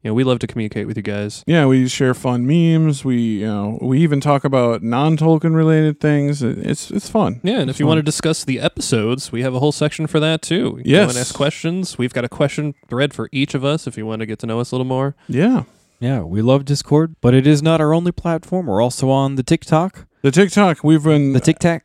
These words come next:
Speaker 2: uh, doing emphasis on TikTok lately, so check out our a few new ones that we got.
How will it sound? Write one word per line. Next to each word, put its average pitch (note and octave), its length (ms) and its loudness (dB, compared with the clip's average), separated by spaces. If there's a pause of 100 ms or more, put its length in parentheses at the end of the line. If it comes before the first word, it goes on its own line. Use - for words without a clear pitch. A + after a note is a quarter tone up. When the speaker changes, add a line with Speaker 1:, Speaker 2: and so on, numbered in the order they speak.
Speaker 2:
uh, D3 220 2
doing D#3+ 280 4
emphasis D#3 520 0
on C3+ 160 2
TikTok C3+ 440 0
lately, A#2 220 0
so B2+ 160 -4
check C#3+ 260 -2
out C#3+ 200 2
our B2 440 2 (120)
a C#3 80 -4
few B2+ 520 -2
new B2+ 240 0
ones A2 220 -2
that G2 100 -4
we G#2 80 -4
got. F#2+ 300 -6